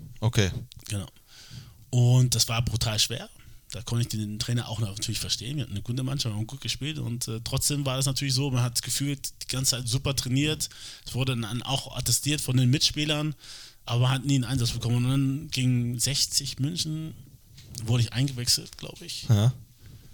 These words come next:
Speaker 2: Ähm, und hab auf jeden Fall, wie so häufig,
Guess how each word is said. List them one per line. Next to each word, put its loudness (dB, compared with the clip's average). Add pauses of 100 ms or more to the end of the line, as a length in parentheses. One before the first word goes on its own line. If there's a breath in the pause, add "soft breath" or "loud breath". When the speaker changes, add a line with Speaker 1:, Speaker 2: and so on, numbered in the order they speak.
(540 soft breath)
Speaker 2:
Ähm, 2
und -2
hab 0
auf -4
jeden 0
Fall, -4 (520)
wie -8
so -6
häufig, -8